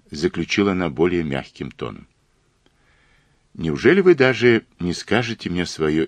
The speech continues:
имя?» вскричал я, когда она повернулась, чтобы уйти.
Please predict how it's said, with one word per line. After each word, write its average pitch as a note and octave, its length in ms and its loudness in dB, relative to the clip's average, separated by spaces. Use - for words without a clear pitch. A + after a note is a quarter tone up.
имя?» A1+ 440 -16
вскричал D2+ 520 -6
я, C3+ 220 0
когда E2 400 -2
она D2+ 160 -4
повернулась, D2 600 -4
чтобы D2+ 380 -6
уйти. - 380 -12